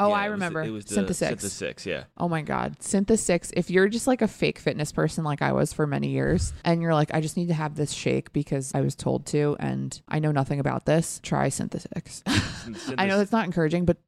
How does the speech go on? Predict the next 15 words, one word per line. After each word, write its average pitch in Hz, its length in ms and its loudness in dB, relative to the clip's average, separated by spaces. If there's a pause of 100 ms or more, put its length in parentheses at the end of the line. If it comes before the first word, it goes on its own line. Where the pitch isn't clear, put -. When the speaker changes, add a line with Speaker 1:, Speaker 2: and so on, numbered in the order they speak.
Speaker 1:
it's - 340 -4
delicious. - 560 -4
The 170 140 4
peanut 165 280 0
butter 170 200 4
cookie 151 300 0
one, 156 380 0 (180)
it's - 560 0 (100)
like 147 200 -2
a 135 40 -2
milkshake. - 600 -10
It's - 160 -6
so - 200 -2
good. - 300 -6
Speaker 2:
Mm, 104 560 -6